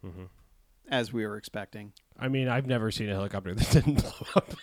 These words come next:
Speaker 1: <laughs> I mean,
Speaker 2: It really,
Speaker 1: to be fair.
Speaker 2: i-, if it's a bad guy's hel-, like, career advice for anybody:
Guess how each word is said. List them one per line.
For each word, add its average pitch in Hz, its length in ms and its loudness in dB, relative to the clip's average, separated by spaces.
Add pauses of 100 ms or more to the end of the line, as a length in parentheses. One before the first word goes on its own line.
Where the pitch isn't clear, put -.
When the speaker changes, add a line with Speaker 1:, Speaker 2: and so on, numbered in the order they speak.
(200)
Speaker 1:
<laughs> - 340 -6
I 156 40 -4
mean, 160 140 4
Speaker 2:
It 156 320 2
really, 160 300 8
Speaker 1:
to 147 40 10
be 123 60 4
fair. 123 300 4 (120)
Speaker 2:
i-, 175 40 2 (140)
if 170 220 2
it's 240 160 -2
a 196 60 4
bad 160 300 10
guy's 139 240 8
hel-, 135 200 2
like, 143 240 -2 (1040)
career 240 320 6
advice 131 360 6
for 120 140 -4
anybody: 104 480 -4